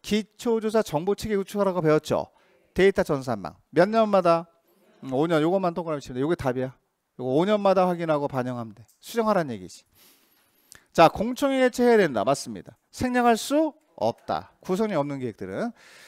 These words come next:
자, 타당성도 합니까, 안 합니까? 할 필요가 없죠. 상임기획이 무슨 타당성토를 해요. 타당성토는요, 광역도시에 하지 않고 그 밑에 있는 계획들만 하는 거예요. 도시군, 기본계획과 도시군,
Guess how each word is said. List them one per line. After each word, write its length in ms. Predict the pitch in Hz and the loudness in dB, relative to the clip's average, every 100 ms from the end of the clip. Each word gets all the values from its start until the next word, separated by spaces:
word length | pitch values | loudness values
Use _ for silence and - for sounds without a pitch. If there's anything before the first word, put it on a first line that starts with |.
| - - | -20 2
자, 160 | 175 | 2
타당성도 680 | - 277 285 302 302 277 262 | 4 6 6 6 2 0 0
합니까, 380 | 233 277 269 233 | -2 -2 -2 0
안 60 | 180 | 0
합니까? 460 | 175 156 139 - _ _ _ _ _ _ - | -2 -4 -6 -6 _ _ _ _ _ _ -10
할 200 | - 247 | -6 -6
필요가 320 | - 262 220 | -2 0 2
없죠. 240 | 196 - 208 | 2 0 -2
상임기획이 560 | - 240 226 208 196 | -2 -6 -6 -6 -6
무슨 240 | 156 170 175 | -6 -10 -10
타당성토를 720 | - 233 220 214 190 180 175 | -6 -6 -6 -6 -6 -6 -2
해요. 360 | 147 139 143 156 _ _ _ | 0 0 -2 -6 _ _ _
타당성토는요, 1000 | - 240 247 233 233 202 185 151 220 160 - _ _ _ _ _ _ | 0 2 2 0 -4 -4 -6 0 2 2 0 _ _ _ _ _ _
광역도시에 800 | - - 185 240 226 240 240 220 - | 2 6 6 4 -4 -4 0 0 -2
하지 300 | - - 220 | -12 -4 -2
않고 260 | 196 196 | -2 -2
그 80 | 185 147 | -4 -2
밑에 280 | 175 - | -2 2
있는 160 | 294 254 | 2 2
계획들만 400 | 208 160 151 127 | -2 -4 -4 -6
하는 160 | 160 156 | -8 -8
거예요. 200 | 98 53 - _ - | -8 -8 -14 _ -2
도시군, 500 | 190 190 226 285 294 - _ _ _ | 2 2 2 0 -2 -14 _ _ _
기본계획과 640 | - 160 185 185 170 160 | 0 4 4 2 -2 -2
도시군, 480 | 156 151 180 220 269 | -2 -2 0 -2 -2